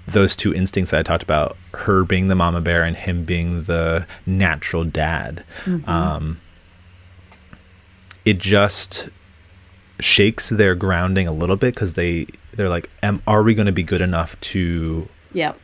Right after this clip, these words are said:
Speaker 2: Be
Speaker 1: provide
Speaker 2: parents.
Speaker 1: for this child and to raise this child and to," and she was, she had no concern for, like, she didn't expect this to happen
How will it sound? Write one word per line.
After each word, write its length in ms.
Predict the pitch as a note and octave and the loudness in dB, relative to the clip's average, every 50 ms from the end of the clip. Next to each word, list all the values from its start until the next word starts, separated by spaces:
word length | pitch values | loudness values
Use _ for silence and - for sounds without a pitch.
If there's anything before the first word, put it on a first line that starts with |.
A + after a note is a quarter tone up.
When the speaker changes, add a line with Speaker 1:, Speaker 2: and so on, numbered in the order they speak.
| - _ _ - _ - - - - - - - _ - - _ _ _ _ - | -20 _ _ -20 _ -20 -20 -20 -20 -20 -20 -20 _ -20 -20 _ _ _ _ -4
Speaker 2:
Be 100 | G2 F#2+ | -4 -4
Speaker 1:
provide 260 | - - A2+ G2 E2 E2 E2 F2 | 0 0 0 2 2 2 2 2
Speaker 2:
parents. 180 | F#2 F#2+ F2 - | 2 0 0 -2
Speaker 1:
for 100 | G2 F2 | -2 -2
this 180 | E2 D#2+ - | -2 -2 -4
child 360 | - - E2+ D#2 D2+ D2+ D2 - | -4 -4 -4 -2 -2 -4 -6 -8
and 200 | - F2+ F2 E2 - | -8 -6 -6 -6 -6
to 280 | - - F2 E2+ E2 | -6 -6 -6 -4 -4
raise 380 | D#2+ F2 F#2 F#2 G2+ G2+ - - | -2 0 2 4 4 2 2 0
this 120 | F2 - | -4 -6
child 400 | - - - D2+ D2 D2 C2+ - - | -6 -6 -6 -6 -6 -6 -6 -8 -8
and 200 | - E2+ F2 E2+ - | -6 -6 -6 -6 -6
to," 420 | - - F#2 F2 E2+ F2 E2+ D#2 - - - - - - | -6 -4 -4 -2 -2 -2 -4 -6 -8 -12 -16 -16 -14 -4
and 180 | - F#2 F2 - | -2 -2 0 0
she 180 | - - A#2 | 2 4 4
was, 180 | A#2+ A#2+ G#2+ - - F#2+ | 4 4 4 0 -4 -4
she 380 | - - - B2 C3 E3 G#3 - | -2 0 2 2 2 2 2 0
had 280 | - F2+ F2 F2 E2 E2 E2 | 2 0 0 0 0 0 -2
no 420 | E2+ F2 F2+ F#2+ G2+ A2+ B2 A#2+ | 0 0 2 4 6 6 6 6
concern 600 | A#2 - A#2 G2 F#2 - - - F#2 F#2+ G2+ G#2 G#2 | 4 0 -2 -2 -2 -2 -4 -2 -2 -2 -2 -2 -4
for, 400 | - - G2 F#2+ F2 D#2+ - - - - - | -6 -4 -2 -2 0 -2 -4 -6 -12 -16 -8
like, 280 | - F2+ E2 D#2 - - | -6 -6 -6 -6 -8 -12
she 260 | - - - A#2+ A#2 A2+ | -10 -4 0 2 2 2
didn't 460 | G2+ - G#2+ F#2+ G#2+ G2+ A2+ A2+ - | 2 -2 -2 0 2 2 2 2 0
expect 460 | - F#2+ - - - - - F2 - - | -2 -6 -6 -6 -4 -2 -4 -4 -2 -4
this 160 | F2+ E2 - | -6 -6 -6
to 80 | - F#2+ | -10 -10
happen 520 | - - D#2+ D#2+ - - - C#2+ E2 F2 | -6 -4 -4 -4 -6 -10 -12 -12 -14 -14